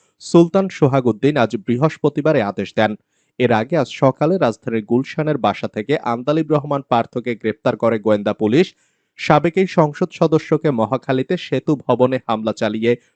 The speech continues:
ভাঙচুর ও অগ্নিসংযোগের মামলায় গ্রেপ্তার করা হয় বলে ঢাকা মহানগর পুলিশের গোয়েন্দা বিভাগের উপকমিশনার জয়নুল আবেদিন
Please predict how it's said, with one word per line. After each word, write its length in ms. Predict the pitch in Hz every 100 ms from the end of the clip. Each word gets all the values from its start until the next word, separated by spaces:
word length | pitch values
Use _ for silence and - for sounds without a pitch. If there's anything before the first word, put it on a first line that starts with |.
| _
ভাঙচুর 520 | 110 123 143 151 185
ও 40 | 185 -
অগ্নিসংযোগের 800 | 123 139 143 147 139 139 135 120
মামলায় 360 | 113 110 113 101
গ্রেপ্তার 360 | 139 - 165
করা 220 | 160 151 143
হয় 200 | 120 104
বলে 240 | 107 120 175 - _ _
ঢাকা 340 | 120 123 135 170
মহানগর 420 | 147 131 139 139
পুলিশের 400 | 123 127 120 - 113
গোয়েন্দা 380 | 117 127 135 139
বিভাগের 440 | 117 113 117 123 120 _ _
উপকমিশনার 840 | 160 156 202 - 151 139 143 143 139 - 113
জয়নুল 360 | 120 123 156
আবেদিন 300 | 147 139 135